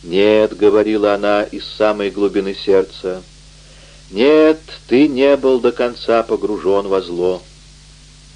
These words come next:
Её размышление прервало появление Николя К,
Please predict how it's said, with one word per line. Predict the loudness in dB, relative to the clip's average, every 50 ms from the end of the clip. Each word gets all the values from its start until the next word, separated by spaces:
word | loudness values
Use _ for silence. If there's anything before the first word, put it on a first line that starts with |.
| -20 -20 -20 -20 -20 -20 -20 -20 -20 -20 -20 -20 -20 -20 -20 -20 -20 -20 -20 -20 -20 -20 -20 -20 -20 -20 -20 -20 -20 -20 -20 -20 -14 -6
Её | 0 2 4 6 6
размышление | 6 4 4 2 0 -2 0 2 4 4 4 4 4 2 2
прервало | 2 4 4 4 4 4 2 4 2 2
появление | 0 0 -2 0 2 2 2 2 2 2 -2 -2
Николя | -4 -4 -4 0 0 2 4 2
К, | 0 0 0 0 0 0 0